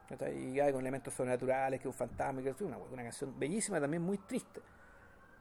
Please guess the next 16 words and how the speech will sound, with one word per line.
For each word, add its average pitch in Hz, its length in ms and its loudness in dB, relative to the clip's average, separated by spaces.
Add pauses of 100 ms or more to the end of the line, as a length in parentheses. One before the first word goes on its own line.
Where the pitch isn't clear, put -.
(300)
Eh, 131 300 6 (720)
eh, 123 300 -4 (160)
y 180 100 0
que 190 80 4
también, 175 260 4 (420)
y, 175 180 -6 (180)
puta, - 160 -12
como, 131 160 -10 (120)
como, 160 260 0
como 180 180 -4
buena 208 200 6
habanera. 175 380 8 (580)
Es 170 80 -2
así 180 200 -4
como, 156 160 -2
¿eh? - 1300 -12